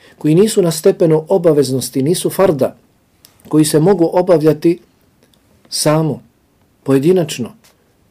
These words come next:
takva djela trebamo skrivati. Zašto? Zato što je čovjek u skrivenim djelima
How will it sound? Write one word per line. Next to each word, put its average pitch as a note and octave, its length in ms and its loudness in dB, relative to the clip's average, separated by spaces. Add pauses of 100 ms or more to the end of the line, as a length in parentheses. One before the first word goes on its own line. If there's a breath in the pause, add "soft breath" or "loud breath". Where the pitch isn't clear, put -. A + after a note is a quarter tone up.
takva C#3 300 -8
djela C3+ 220 -6
trebamo A2 380 -10
skrivati. G#2+ 480 -14
Zašto? F3 420 -4 (280 loud breath)
Zato D3+ 340 -4
što - 180 -8
je A2+ 60 -8
čovjek D3+ 420 -2
u B2+ 40 -10
skrivenim F3 580 -2
djelima E3+ 440 2